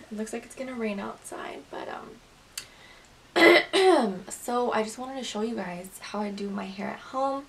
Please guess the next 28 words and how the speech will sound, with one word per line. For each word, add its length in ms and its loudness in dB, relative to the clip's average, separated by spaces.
I 60 -4
get 140 0
a 60 4
lot 120 2
of 120 -4
questions, 840 -6
um, 400 -6
on, 240 -10
like, 120 -6
where 280 0
I 140 -2
go 480 -4
to 80 -10
do 200 -10
my 100 -8
hair, 460 -2
and 320 -8
joke's 300 -6
on 160 -4
you 100 0
guys, 640 -4
um, 320 -10
I 140 -10
do 140 -2
it 60 -6
myself. 400 -6
So, 460 4
um, 500 -4